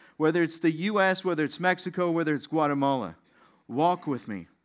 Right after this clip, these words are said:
And that's the encouragement that I have for you today. But the first step we've gotta take a look at is what? Repentance. It all goes to repentance.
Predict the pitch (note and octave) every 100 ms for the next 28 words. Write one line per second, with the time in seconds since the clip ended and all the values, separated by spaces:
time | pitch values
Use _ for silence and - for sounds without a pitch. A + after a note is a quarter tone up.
0 | - - D#3 A3 - B3 D#3 G3 F#3+ D#3
1 | D#3 C#3 B2+ C#3+ C3 C#3 A#2+ A2+ A2+ A2
2 | D2 _ _ _ _ _ _ _ _ _
3 | _ _ _ - D#3 D#3+ - C4 G#3+ -
4 | G3+ - - E3 E3 D3+ E3 C#3+ - D#3+
5 | D3+ C#3 C#3 C#3 A2+ A2 B2 B2 A2 A2+
6 | F#2 F2 - - _ _ _ - - D4+
7 | D4 - _ _ - - F2+ - G#2 -
8 | E2 - - _ _ _ _ _ _ _
9 | C#3 D3 D#3 C#3 C3+ A#2 A2 - B2 F#2+
10 | E2+ -